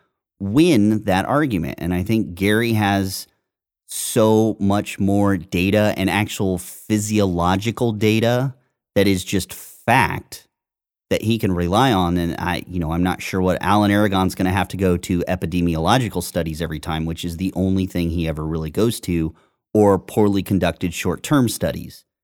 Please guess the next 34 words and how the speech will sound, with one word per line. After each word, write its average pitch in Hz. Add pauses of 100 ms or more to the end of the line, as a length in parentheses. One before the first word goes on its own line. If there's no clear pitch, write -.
(220)
You 107
know, 95
those 101
are 101
his 90
go-tos, 92
and 92
those 95
cannot 92 (500)
compare 98
with 92
the 95
physiological 92
data 85
we, 82
that 82
we 82
have 80
and 80
some 85
of 80
the 82
long-term 85
studies 104
that 78
we 78
have. 78
There's 85
just, - (360)
there's 104
no 107
way 104
you 92
can 85